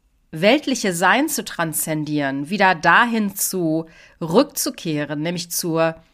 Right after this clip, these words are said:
Essenz, die wir eigentlich sind, zur Liebe. Ich glaube, das ist am Ende von uns allen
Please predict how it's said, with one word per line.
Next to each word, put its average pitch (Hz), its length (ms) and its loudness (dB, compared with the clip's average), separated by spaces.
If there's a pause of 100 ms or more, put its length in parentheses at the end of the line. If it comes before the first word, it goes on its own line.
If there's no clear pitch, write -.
(300)
Essenz, 247 540 0
die 190 120 -4
wir 180 100 4
eigentlich 214 380 2
sind, 170 180 -4
zur - 160 -4
Liebe. 151 540 0 (1300)
Ich - 60 -10
glaube, 214 220 0
das 226 180 2
ist 240 140 -2
am 196 120 -4
Ende 226 440 2
von 208 220 -4
uns 190 220 -6
allen 160 640 -2